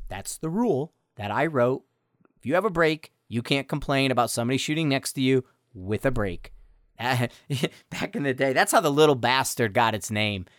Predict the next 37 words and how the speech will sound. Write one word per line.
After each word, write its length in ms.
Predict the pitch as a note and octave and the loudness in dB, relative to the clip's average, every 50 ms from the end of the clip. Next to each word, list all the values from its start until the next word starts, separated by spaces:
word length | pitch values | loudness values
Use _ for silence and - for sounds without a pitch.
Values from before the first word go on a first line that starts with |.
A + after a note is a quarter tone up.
| _ _ _ _ _ | _ _ _ _ _
to 100 | - B2 | -6 -2
be 180 | A2 B2 A#2+ A#2 | 0 2 2 4
honest, 380 | A#2 A2+ A2+ A2+ A2+ - - | 2 2 0 0 -2 -4 -6
'cause 180 | - B2 G#2+ - | -6 -6 -6 -4
when 200 | A#2 B2 B2 B2 | -2 -2 0 0
it, 80 | B2+ | -2
when 120 | D3 C3+ B2+ | -4 -4 -4
it 120 | A#2 - | -6 -6
first 320 | - - D3+ D3 C#3+ - - | 0 2 2 2 2 0 -2
came 160 | D3 C3+ C#3 | 0 2 2
up, 160 | D3 C3 - | 2 0 0
we'd 160 | B2+ B2 G#2+ | -2 -2 0
be 120 | B2+ C#3 C3+ | 0 0 0
on 120 | C3 C3 | 0 0
the 100 | B2 B2 | 0 -2
line 240 | B2 B2+ C3 C3 B2+ | -2 -2 -2 -2 -2
like 180 | B2+ B2 - | -2 -4 -4
a 60 | B2 A#2 | -4 -2
rifles 400 | A#2+ B2+ B2+ A#2+ - A#2+ G#2 A2 | 0 0 0 0 -4 -6 -2 0
only 420 | B2 C3 C3+ B2+ A#2 A2 G#2+ G2 _ _ _ _ - | 0 2 2 0 0 -2 -4 -6 _ _ _ _ -8
on 120 | A#2+ A#2 | -6 -4
the 80 | A2+ G#2+ | -4 -4
short 340 | - - - D#3+ E3+ E3+ - | -2 2 4 4 4 4 2
range 380 | D3 B2+ B2+ B2 A#2+ G#2 G2+ | -2 -2 -2 -2 -4 -4 -2
there 160 | A2+ A#2+ B2 | -2 -2 0
when 140 | A#2+ A#2 A#2 | 0 -2 -2
we 80 | A#2 B2 | -2 -4
used 120 | B2 - | -4 -6
to 80 | - B2+ | -6 -4
do 140 | A#2+ C3 B2+ | -2 -2 0
a 20 | |
lot 220 | A#2+ A#2+ B2 A#2 | 0 0 0 0
of 80 | A2 - | -2 -4
paper 500 | - B2 B2 B2+ - - D#3+ D#3+ D#3+ D#3+ _ _ _ - | -4 -4 -4 -4 -2 -2 0 0 0 -2 _ _ _ -8
at 160 | C#3+ C#3+ - | -8 -8 -6
these 200 | - E3 D3 C3 | -6 -6 -6 -2
matches. 540 | C#3 C#3+ D3 D3+ D3+ - - F3 E3 D3+ | -2 0 0 0 -2 -2 -4 -4 -4 -6